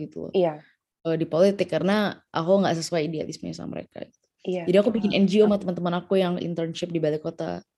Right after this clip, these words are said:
Speaker 1: beberapa teman. Cuma terus habis itu ketika di N G O itu, ya aku seneng ya sama N G O itu dan aku merasa ini. Cuma aku emang juga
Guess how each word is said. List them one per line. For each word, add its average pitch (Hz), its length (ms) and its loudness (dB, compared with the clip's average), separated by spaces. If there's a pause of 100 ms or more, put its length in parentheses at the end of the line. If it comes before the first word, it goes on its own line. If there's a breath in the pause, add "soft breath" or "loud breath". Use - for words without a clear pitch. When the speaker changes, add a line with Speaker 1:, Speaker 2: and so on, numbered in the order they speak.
(480)
Speaker 1:
beberapa 160 340 -2
teman. 160 380 -8 (640 soft breath)
Cuma 247 240 4
terus 285 160 2
habis 196 160 4
itu 202 180 2 (160)
ketika 170 600 4
di 175 160 0
N 180 80 0
G 170 80 -2
O 165 100 4
itu, 170 180 -2 (520)
ya 208 80 0
aku 311 160 0
seneng 277 240 4
ya 160 240 0
sama 175 240 -4
N 175 80 0
G 160 160 -2
O 160 80 2
itu 160 240 0
dan 160 160 0
aku 180 80 -6
merasa 175 240 -4
ini. 165 320 -6
Cuma 185 180 -4
aku 285 140 6
emang 226 240 8
juga 185 240 6